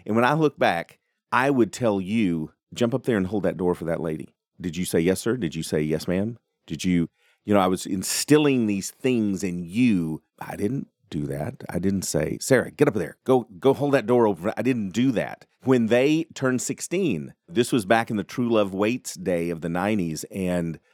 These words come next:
I took Sarah out when she turned, and then Lindsay, and this is how a young man should treat you on a date, and here's the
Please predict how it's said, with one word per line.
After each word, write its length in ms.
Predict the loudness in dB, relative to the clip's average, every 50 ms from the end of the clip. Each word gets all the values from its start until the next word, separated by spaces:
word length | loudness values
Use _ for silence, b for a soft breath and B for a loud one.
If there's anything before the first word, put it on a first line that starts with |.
| _ _ -2
I 140 | 0 0 0
took 460 | -2 0 2 4 4 4 2 -4 -20 -20 _
Sarah 520 | -12 -8 -2 0 2 4 4 2 2 0 -2
out 260 | -4 -4 -4 -4 -4
when 140 | -4 -6 -6
she 160 | -6 -6 -8
turned, 220 | -8 -6 -4 -2 -2
and 160 | -2 -2 -2
then 180 | -2 -2 0 0
Lindsay, 580 | 0 0 0 -2 -2 -4 -6 -6 -6 -8 -8
and 360 | -6 -4 -2 -2 -2 -2 0
this 180 | 0 -2 -2 -2
is 120 | -6 -4
how 260 | -2 0 2 2 2 2
a 40 |
young 240 | 2 0 0 0 0
man 220 | 0 0 0 -2 -4
should 180 | -6 -8 -10
treat 360 | -10 -8 -6 -6 -6 -4 -2
you 120 | -2 0 2
on 120 | 2 2
a 80 | 0 0
date, 460 | 2 2 2 2 2 0 -4 -12 -18 -16 -10
and 380 | -6 -4 -2 -2 -2 -2 -4 -6 b b
here's 380 | b 0 2 2 2 2 0 2
the 280 | 4 4 4 4 0